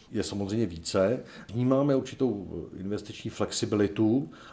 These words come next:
a možnost, eh, ty kapacity, které tam jsou, třeba pozastavit z toho rezidenčního bydlení a pustit je třeba aktuálně do fotovoltaik, protože je to nějaká investiční příležitost. Ty fondy jsou oportunistické v tom,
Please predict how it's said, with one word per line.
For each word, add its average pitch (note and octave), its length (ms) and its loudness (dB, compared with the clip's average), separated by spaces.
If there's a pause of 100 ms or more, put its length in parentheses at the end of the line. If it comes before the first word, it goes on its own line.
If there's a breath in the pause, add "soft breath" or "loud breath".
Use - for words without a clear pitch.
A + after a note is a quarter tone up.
a F#2+ 60 -6
možnost, G#2 580 0
eh, A2+ 100 4
ty A#2+ 200 -2
kapacity, A#2+ 580 0
které A#2 240 2
tam B2 180 0
jsou, G2+ 300 0
třeba A2+ 200 -6
pozastavit B2 720 0
z - 100 -10
toho G#2 340 -4 (160)
rezidenčního G2+ 540 -2
bydlení G2+ 540 0
a B2 40 -4
pustit A#2+ 360 -6
je B2 60 -2
třeba G#2+ 200 -6
aktuálně G#2+ 420 0
do G#2+ 60 2
fotovoltaik, F2+ 840 -2
protože A2+ 380 2
je A2+ 80 4
to A2+ 140 -2
nějaká G2+ 360 0
investiční G#2+ 460 -4
příležitost. G2 500 -2 (260 loud breath)
Ty - 60 -6
fondy F3 240 4
jsou E3 320 4 (320)
oportunistické D3 840 2
v D3 80 -2
tom, C3 400 2